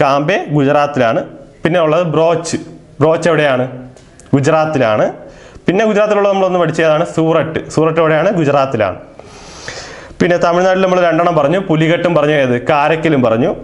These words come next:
ആന്ധ്രയിൽ നമ്മൾ പറഞ്ഞത് മസൂരി പട്ടണമാണ്. ആദ്യമായിട്ട് ഒരു ഡച്ച് ഫാക്ടറി തുടങ്ങുന്നത് എവിടെയാണ്? മസൂരി പട്ടണത്തിലാണ്. മസൂരി പട്ടണം എവിടെയാണ്? ആന്ധ്രയിലാണെന്ന് പറഞ്ഞു.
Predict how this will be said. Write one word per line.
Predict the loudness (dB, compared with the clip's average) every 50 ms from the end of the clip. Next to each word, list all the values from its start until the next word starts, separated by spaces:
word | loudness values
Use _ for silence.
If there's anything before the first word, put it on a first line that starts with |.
| -2
ആന്ധ്രയിൽ | 0 0 2 2 2 2 2 2 2 2
നമ്മൾ | 2 2 2 2
പറഞ്ഞത് | 2 2 2 2 2 0 0 -2 -4 -8 -14 -18 -20 -20 -6 -2 0
മസൂരി | 0 0 2 0 0 2
പട്ടണമാണ്. | 0 0 0 0 0 0 0 -2 -2 0
ആദ്യമായിട്ട് | 0 0 0 0 0 0 0 0 0 0 0 -2 -2 -2 -4 -4 -4 -6 -12 -4 -2 0
ഒരു | 0 0 0
ഡച്ച് | 0 0 -2 -2 -2 -4 -4
ഫാക്ടറി | -2 0 0 0 0 0 0
തുടങ്ങുന്നത് | 0 2 2 2 2 2 2
എവിടെയാണ്? | 2 2 2 2
മസൂരി | 0 0 0 0 -2 -2
പട്ടണത്തിലാണ്. | 0 -2 0 0 0 0 0 0 0 2 2 0 0 -2 -2 -4
മസൂരി | -4 -2 0 0 0
പട്ടണം | 0 2 2 2
എവിടെയാണ്? | 2 2 2 2 2
ആന്ധ്രയിലാണെന്ന് | 2 2 2 0 0 0 0 0 2 0 0 0 0 0
പറഞ്ഞു. | 0 0 0 -2 -4